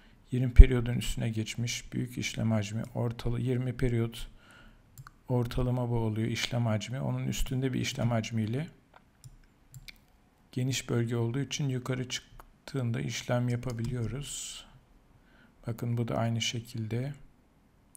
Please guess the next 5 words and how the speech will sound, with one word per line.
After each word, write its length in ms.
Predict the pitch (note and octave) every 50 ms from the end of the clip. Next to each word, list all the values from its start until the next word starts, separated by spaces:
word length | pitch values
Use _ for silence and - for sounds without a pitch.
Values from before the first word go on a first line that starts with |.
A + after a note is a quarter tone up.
| - - - - - - - -
Buralarda 500 | A#2+ A#2+ A2+ A#2 A2+ A2+ A2 A2+ A2 A2
bir 80 | A2+ A2
şey 280 | A2 - - A#2 A2+
yok. 340 | G#2+ A2 A#2+ A#2+ A#2+ - - - - - - - - _ - _ _ _ _ - - _ _ _ _ _ _ - _ _ _ _ _ _ _ _ _ _ _ _ _ _ _ _ _ _ _ - _ _ _ - - _ _ _
Bu 340 | - B2 C3 C3 C3 -